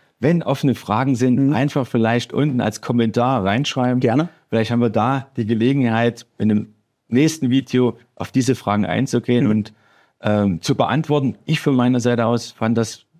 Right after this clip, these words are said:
Speaker 1: ein gelungenes Interview. Ich hoffe, Sie konnten den maximalen Nutzen ziehen aus diesem Interview und dann, ja.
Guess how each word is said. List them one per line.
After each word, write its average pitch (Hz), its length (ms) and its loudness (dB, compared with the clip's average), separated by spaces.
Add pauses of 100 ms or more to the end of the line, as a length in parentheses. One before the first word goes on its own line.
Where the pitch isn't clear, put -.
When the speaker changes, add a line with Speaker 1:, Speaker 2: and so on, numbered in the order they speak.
Speaker 1:
ein 110 140 -6
gelungenes 131 440 2
Interview. 147 360 0
Ich 110 120 0
hoffe, 113 180 -4
Sie 120 140 -6
konnten 135 320 -2
den 113 100 2
maximalen 107 460 0
Nutzen 117 240 -2
ziehen - 300 -2 (480)
aus 113 140 0
diesem 127 200 0
Interview 120 380 2
und 104 80 -2
dann, 104 260 0 (680)
ja. 95 360 -2